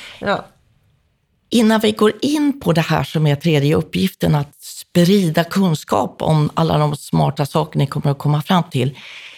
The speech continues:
Speaker 2: Hur är gången nu? Ni analyserar, och om ett år, vad kommer vi att få se för resultat? Ett är ju en rapport till Handelsrådet och en lättläst sammanfattning. Det är en sak. Vad blir det mer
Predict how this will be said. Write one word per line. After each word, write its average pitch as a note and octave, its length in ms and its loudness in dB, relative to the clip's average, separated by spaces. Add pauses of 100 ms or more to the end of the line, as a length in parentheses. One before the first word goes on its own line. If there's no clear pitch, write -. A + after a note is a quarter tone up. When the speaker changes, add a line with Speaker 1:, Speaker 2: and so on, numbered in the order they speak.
(140)
Speaker 2:
Hur A3 480 2
är F#3+ 160 4
gången F3 560 6
nu? C#3 300 4
Ni D#3+ 260 4
analyserar, G#3 1160 2
och E3+ 300 -2
om F3+ 140 4 (120)
ett - 420 -10
år, C#3+ 440 0
vad F#3 240 0
kommer F3+ 300 2
vi E3+ 180 0
att E3 100 -4
få F3+ 120 -6 (280)
se E3+ 260 0
för - 140 -8
resultat? - 1040 -4 (800)
Ett - 280 -6
är C4 100 2
ju G#3 60 4
en F#3 140 4
rapport E3 360 0
till D3 100 0
Handelsrådet - 760 -2 (340)
och - 400 -6
en D#3 220 2 (180)
lättläst D#3 680 -2
sammanfattning. - 760 -4 (220)
Det - 160 0
är - 120 -4
en C#3 140 2
sak. - 260 -6 (240)
Vad F3 240 0
blir G#3 160 2
det A3 80 2
mer D#4 320 -2